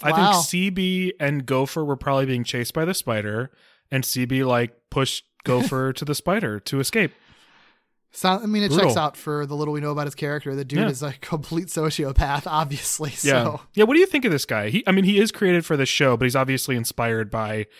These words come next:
Speaker 1: the directors before him in Spider-Man stories. What do
Speaker 2: Yeah.
Speaker 1: you think of this one?
Speaker 2: Yeah. I, I don't, I think he's kind of, um, the most boring version of it, honestly, 'cause he really is just, like,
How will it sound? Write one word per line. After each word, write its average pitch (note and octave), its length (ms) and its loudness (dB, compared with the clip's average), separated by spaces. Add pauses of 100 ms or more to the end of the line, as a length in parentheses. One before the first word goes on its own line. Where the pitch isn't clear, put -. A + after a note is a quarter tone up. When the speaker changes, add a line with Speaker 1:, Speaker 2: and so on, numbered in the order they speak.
(340)
Speaker 1:
the C#3 100 0
directors A#2 640 0
before C3 440 0
him G#2+ 440 -4
in A#2 140 -2
Spider-Man G#2+ 420 0
stories. G2 480 -8
What E3+ 60 -6
do D#3 60 -4
Speaker 2:
Yeah. C#3+ 180 2
Speaker 1:
you E3+ 80 2
think D3+ 100 0
of B2+ 80 2
this A#2 220 -2
one? G2 240 -12 (260)
Speaker 2:
Yeah. A3 300 -2 (400)
I, A3+ 560 2 (340)
I A#3+ 220 4
don't, A3+ 280 2
I A#3 120 0
think A#3+ 160 -2
he's G3+ 160 -2
kind F3+ 180 0
of, D3+ 100 -2
um, C#3 600 -2
the D#3 120 -4
most D3 440 -4
boring C#3+ 400 -6
version C3+ 280 -8
of D#3+ 100 -2
it, E3 60 0
honestly, F3+ 440 -2
'cause E3 100 -4
he D3+ 120 -2
really D3 260 -2
is C3 200 -6
just, C3+ 320 -8
like, C3 300 -10